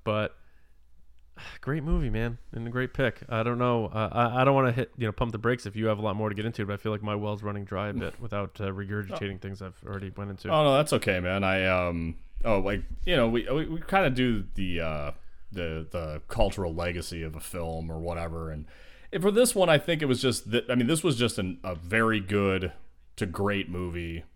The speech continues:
Speaker 2: that, as you mentioned, it wasn't overly complicated. I, I just thought one of the things that, that interested me the most, I hope, I, this is one of our more meandering episodes, so everybody who's stuck with us this long, we really appreciate it, but I hope we learned some interesting things along the way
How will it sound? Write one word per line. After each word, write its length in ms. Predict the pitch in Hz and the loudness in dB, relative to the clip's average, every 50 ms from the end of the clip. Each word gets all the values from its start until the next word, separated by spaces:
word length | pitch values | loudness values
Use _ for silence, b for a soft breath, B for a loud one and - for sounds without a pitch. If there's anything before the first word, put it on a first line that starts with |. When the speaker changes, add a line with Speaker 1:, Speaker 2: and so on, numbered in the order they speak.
| - - - - - - - | -20 -20 -20 -20 -18 -10 -8
Speaker 2:
that, 340 | 98 90 87 85 82 82 - - - - | -6 -4 -4 -4 -6 -8 -10 -12 -8 -2
as 180 | 127 127 127 135 | 0 0 2 2
you 80 | 165 | 4
mentioned, 340 | 147 127 120 117 110 117 110 | 6 6 6 6 6 2 0
it 60 | 113 110 | 0 2
wasn't 360 | 107 117 120 120 123 123 - | 6 6 6 6 6 2 2
overly 360 | 113 110 110 104 107 104 98 | 2 2 2 2 0 0 -2
complicated. 800 | 92 - 107 101 101 101 104 95 - 101 95 95 95 92 90 92 - | 0 0 0 0 0 0 -2 -2 0 0 2 2 0 0 -2 -4 -2
I, 300 | 107 110 117 - 117 127 | 2 2 2 4 4 4
I 40 | 127 | 4
just 240 | 117 117 127 113 - | 4 2 0 0 2
thought 380 | 131 113 104 101 92 - B B B B B | 2 2 2 2 0 -2 B B B B B
one 160 | - 135 170 | 2 4 4
of 60 | 202 | 6
the 80 | 160 131 | 6 6
things 180 | 127 131 120 113 | 6 6 6 4
that, 180 | 113 101 98 - | 2 2 0 0
that 180 | 98 101 101 95 | 0 2 2 2
interested 320 | 95 107 104 110 98 110 104 | 0 -2 -2 -4 -4 -2 0
me 60 | 104 | 0
the 60 | 95 | 0
most, 280 | 90 95 101 104 95 101 | 2 4 4 4 4 4
I 80 | 98 | 2
hope, 260 | 101 113 113 101 101 - | 4 4 2 0 0 0
I, 120 | 123 123 | 2 2
this 340 | 120 - 123 120 139 160 160 | 2 2 2 4 4 4 6
is 80 | 165 147 | 4 4
one 160 | 135 143 147 | 6 6 6
of 80 | 139 120 | 8 8
our 120 | 127 123 | 6 6
more 240 | 117 110 107 117 113 | 6 4 4 4 4
meandering 500 | 107 101 98 95 95 101 98 107 107 107 110 | 4 4 4 4 4 4 4 2 2 4 4
episodes, 520 | 110 107 110 98 - 117 110 110 110 98 | 2 2 0 0 0 2 2 2 2 0
so 100 | 104 95 | 0 0
everybody 400 | 98 101 101 98 107 101 98 95 | 0 0 0 2 2 2 2 2
who's 240 | 95 101 95 90 - | 0 0 -2 -2 -2
stuck 320 | - - - 98 92 - | -2 -2 -2 -2 -2 -2
with 140 | 98 95 92 | -2 -2 0
us 140 | 98 95 - | 0 -2 -2
this 200 | 101 95 90 - | -2 -2 -2 0
long, 320 | 98 95 98 98 95 92 | 0 0 2 0 0 -2
we 60 | 90 | -2
really 180 | 87 98 95 90 | 0 0 0 0
appreciate 540 | 82 - - 98 95 95 - 104 101 101 101 | -2 -2 -2 -2 -2 0 0 0 2 2 2
it, 100 | 101 98 | 2 2
but 140 | 101 95 92 | 0 0 0
I 100 | 90 87 | 2 2
hope 220 | 104 104 98 - | 2 2 2 0
we 100 | 98 95 | -2 0
learned 300 | 95 95 95 95 95 90 | 0 0 0 0 -2 -2
some 120 | - 92 | -4 -6
interesting 440 | 90 92 101 95 101 92 - 98 87 | -4 -4 -4 -4 -4 -2 -2 -2 -2
things 240 | 78 104 95 90 87 | 0 -2 -2 -2 -2
along 260 | 90 87 87 85 87 | -4 -4 -4 -4 -4
the 60 | 82 | -6
way 420 | 80 80 90 98 98 101 101 98 | -6 -4 -2 0 2 2 0 0